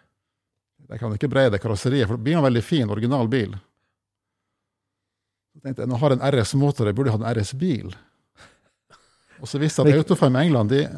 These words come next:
Speaker 1: de selger jo mange sånne biler. Så jeg ringte innehaveren der, da, han, eh, Josh Sadler,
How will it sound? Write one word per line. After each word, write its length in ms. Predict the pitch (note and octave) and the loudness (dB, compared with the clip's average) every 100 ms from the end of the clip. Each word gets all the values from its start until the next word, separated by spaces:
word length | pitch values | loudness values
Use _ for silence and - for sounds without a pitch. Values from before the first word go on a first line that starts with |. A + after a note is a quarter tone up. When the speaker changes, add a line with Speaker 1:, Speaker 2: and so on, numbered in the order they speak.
| A#2+ C#3 | -6 -2
Speaker 1:
de 100 | C#3+ | -4
selger 420 | - - D#3+ D3 | -6 -6 -2 0
jo 60 | A2+ | 2
mange 180 | A#2+ A2+ | 0 -2
sånne 220 | A2 G#2+ | -2 0
biler. 320 | B2 A#2 G#2 G2+ - _ _ _ _ | 0 -2 -4 -8 -14 _ _ _ _
Så 140 | - | -6
jeg 100 | B2+ | -2
ringte 160 | C#3 A#2+ | -2 -2
innehaveren 380 | C3 D3 A#2 G#2+ | 0 0 0 0
der, 160 | B2+ | 2
da, 100 | G#2+ | 0
han, 220 | G2 G2 G#2 | -2 -6 -6
eh, 80 | G#2 | -6
Josh 240 | G#2 B2 - | -2 -2 -2
Sadler, 460 | - D3 A#2+ G#2+ | -4 -4 -4 -8